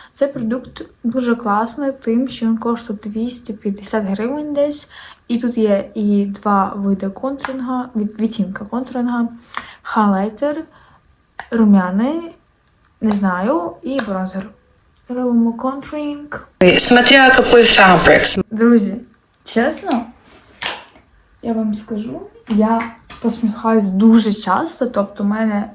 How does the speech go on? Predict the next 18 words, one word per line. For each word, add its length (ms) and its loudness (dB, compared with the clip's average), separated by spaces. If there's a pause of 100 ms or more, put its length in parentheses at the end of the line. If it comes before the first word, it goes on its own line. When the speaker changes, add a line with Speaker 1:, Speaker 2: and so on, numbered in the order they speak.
(360)
Speaker 1:
в 60 -20
принципі, 600 -6 (140)
кожен 400 0
день 360 0
без 320 -2
посмішки, 680 -4
ну, 280 4
не 120 8
може 460 0
бути 340 -6
його. 260 -4 (2000)
Я 180 4 (500)
постійно 540 2
посміхаюсь, 840 -2
і 20 -6
в 40 6
мене 280 6 (140)
вже 320 0